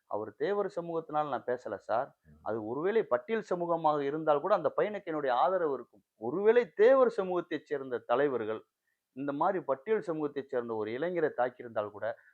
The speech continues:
Speaker 1: நான் அந்த பட்டியல் சமூக பக்கம் தான் சார் நிப்பேன். இது தவறு சார், இது செய்யக்கூடாது.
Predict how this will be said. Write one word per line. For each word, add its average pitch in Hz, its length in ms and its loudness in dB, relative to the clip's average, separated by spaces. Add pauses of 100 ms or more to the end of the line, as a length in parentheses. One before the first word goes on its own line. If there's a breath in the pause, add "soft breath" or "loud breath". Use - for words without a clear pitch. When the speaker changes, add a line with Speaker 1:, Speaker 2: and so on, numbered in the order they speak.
Speaker 1:
நான் 151 160 2
அந்த 143 140 4
பட்டியல் 226 380 -2
சமூக 165 340 -2
பக்கம் - 260 -4
தான் 151 140 -4
சார் 120 200 -6
நிப்பேன். 110 400 -8
இது 139 180 -6
தவறு 262 380 2
சார், 139 460 -6
இது 170 140 -14
செய்யக்கூடாது. 190 680 0